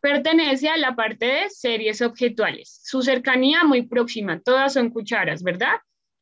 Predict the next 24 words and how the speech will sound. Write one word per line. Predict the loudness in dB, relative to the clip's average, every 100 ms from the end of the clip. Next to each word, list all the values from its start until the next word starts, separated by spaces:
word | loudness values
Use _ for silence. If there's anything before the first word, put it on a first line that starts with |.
| _ _ _ 0
Ahí | 4 4 4 4
digamos | 2 4 4 2
que | -2
hay | -4 -2
pequeñas | -2 -2 0 0 0
fijaciones, | -2 -2 -2 -2 -2 -2 -4 -8 -16 _ _ -4
la | 0
dimensión, | 4 2 0 -4 -2 0 0
el | -2
color, | -4 -4 0 2 2
textura. | -2 -6 -4 0 0
Miren | 0 0 0
que | -2 -2
todas | -2 -2
las | -2 -4
cucharas | -6 -4 -2 0 -2 -2
son | 0 0 -2 -6 _ _
del | -2 0
mismo | 0 -2 -6
material, | -4 -4 -2 -2 0 0 0
de | 0
la | 0
misma | -4 -8 -10 -10
textura, | -14 -8 -4 0 0 0